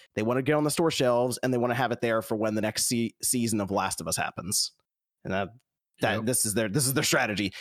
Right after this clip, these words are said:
Speaker 1: If it's seventy, that's crazy. I, I assume this is a Uncharted, Legacy of Thieves, fifty dollar release, and then it's a ten dollar upgrade if you have the disc.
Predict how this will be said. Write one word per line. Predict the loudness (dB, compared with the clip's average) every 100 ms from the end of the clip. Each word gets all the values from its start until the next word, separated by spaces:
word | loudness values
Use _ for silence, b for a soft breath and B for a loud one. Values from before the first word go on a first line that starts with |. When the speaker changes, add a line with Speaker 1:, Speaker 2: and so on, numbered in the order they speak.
| B 0
Speaker 1:
If | 2
it's | 2 2
seventy, | 2 4 2 2
that's | 2 2
crazy. | 0 0 -2 0
I, | 0 2
I | 2
assume | 2 2 2
this | 2 2
is | 0 2
a | 2 2 0 B B B
Uncharted, | 2 2 2 2 4 2 2 -2 b b _ _ 0
Legacy | 2 2 2 2
of | 2
Thieves, | 2 2 2 0
fifty | -2 0 2
dollar | 4 4 2
release, | 2 2 2 0
and | 0 0
then |
it's | 0
a | -2
ten | -2 0
dollar | 0 0
upgrade | -2 -2 -4
if | -2
you | -4
have | -4
the |
disc. | -6 -4 -4